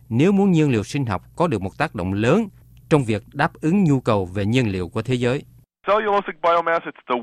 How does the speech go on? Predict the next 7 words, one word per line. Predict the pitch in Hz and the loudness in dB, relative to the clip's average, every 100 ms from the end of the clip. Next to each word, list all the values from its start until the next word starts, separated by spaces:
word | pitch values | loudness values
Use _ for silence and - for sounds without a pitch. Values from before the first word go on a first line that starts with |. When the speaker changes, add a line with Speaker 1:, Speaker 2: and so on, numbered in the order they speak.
| 131 | -2
Speaker 2:
woods, | 160 170 156 - _ _ | -2 -2 -6 -18 _ _
the | - 117 | -12 -6
grasses, | 127 139 151 - 151 156 139 | 0 2 2 0 -8 -8 -10
the | 98 - | -12 -8
trees, | 147 151 156 156 - _ - - _ _ | -6 -6 -8 -14 -18 _ -20 -20 _ _
and | - 135 131 131 - | -8 -6 -6 -8 -8
the | 113 | -6